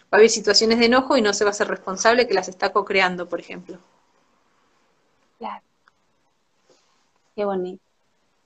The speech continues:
Speaker 2: qué bonito.
Speaker 1: ¿Mm?
Speaker 2: Gracias. Gracias por
Speaker 1: <laughs>
Speaker 2: tu tiempo, gracias por tu dulzura, gracias por tu humor. <laughs> Y gracias a todos los amigos que estuvieron hoy acá haciendo miles y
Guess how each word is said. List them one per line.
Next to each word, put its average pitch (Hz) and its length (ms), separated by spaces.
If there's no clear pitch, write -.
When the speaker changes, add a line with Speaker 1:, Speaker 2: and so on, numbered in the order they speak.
Speaker 2:
qué 208 80
bonito. 185 360
Speaker 1:
¿Mm? 269 200
Speaker 2:
Gracias. - 680
Gracias 214 440
por 226 100
Speaker 1:
<laughs> 220 140
Speaker 2:
tu 208 260
tiempo, 220 760
gracias 220 380
por 226 200
tu 214 120
dulzura, 208 400
gracias 339 260
por 269 180
tu 240 120
humor. 320 500
<laughs> - 920
Y 277 80
gracias 269 400
a - 40
todos 311 220
los - 200
amigos 269 500
que 208 80
estuvieron 247 380
hoy 247 120
acá 262 680
haciendo 247 420
miles 254 680
y 226 120